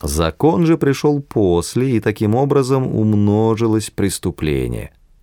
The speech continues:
Закон выявляет грех и выводит его наружу все больше и больше. Мы противимся закону, грешим, и грех выходит наружу.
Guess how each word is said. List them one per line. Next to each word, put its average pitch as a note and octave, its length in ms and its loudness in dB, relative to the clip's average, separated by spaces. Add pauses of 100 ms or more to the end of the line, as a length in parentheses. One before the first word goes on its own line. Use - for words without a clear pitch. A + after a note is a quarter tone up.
(120)
Закон A#2+ 600 -2
выявляет G2 960 0
грех F2+ 540 -2
и D#2 60 0
выводит C#2 540 -2
его B1+ 240 -4
наружу A2+ 460 -2
все A2 320 -2
больше A2 840 2
и A2 100 0
больше. E2+ 720 0 (640)
Мы F2+ 300 0
противимся G#2+ 640 -2
закону, B1 440 -8
грешим, A2 600 0
и F2+ 40 2
грех A#2+ 600 0
выходит A2+ 540 -4
наружу. A#1 440 -6